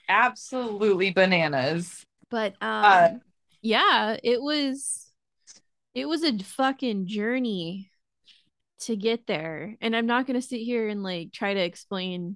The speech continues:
Speaker 2: L A traffic. If you know, you know. And I think a lot
Speaker 1: Yeah.
Speaker 2: of people do.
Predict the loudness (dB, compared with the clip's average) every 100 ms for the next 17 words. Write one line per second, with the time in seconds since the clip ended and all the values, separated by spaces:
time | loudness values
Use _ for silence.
0 | -10 -6 -4 -4 -4 -6 -4 -6 -8 -10
1 | -14 -10 -8 -6 -6 -6 -8 -8 -8 -8
2 | -10 -10 -8 -8 -6 -6 -2 4 4 4
3 | 0 -8 -6 -4 -4